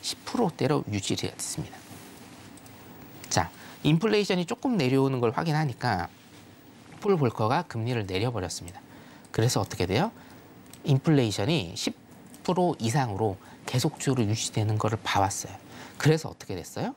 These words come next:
구 프로에서 십구 점 일 프로까지 쭉 올려, 올려버렸습니다. 그러니까 인플레이션이 잡히더라. 이 실수를 하지 않으려면, 자, 파월은 어떻게 해야 됩니까? 계속적으로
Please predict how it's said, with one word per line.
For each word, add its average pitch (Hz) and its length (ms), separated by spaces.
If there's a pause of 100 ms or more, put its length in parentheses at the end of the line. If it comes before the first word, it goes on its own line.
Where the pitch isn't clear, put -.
(380)
구 - 140
프로에서 131 420
십구 - 280
점 - 180
일 151 100
프로까지 107 440
쭉 - 220
올려, 113 360
올려버렸습니다. 127 720 (580)
그러니까 113 520
인플레이션이 110 840 (260)
잡히더라. - 500 (600)
이 196 220
실수를 208 460
하지 196 260
않으려면, 104 920 (360)
자, - 180
파월은 226 680
어떻게 - 340
해야 95 80
됩니까? 92 420 (840)
계속적으로 151 920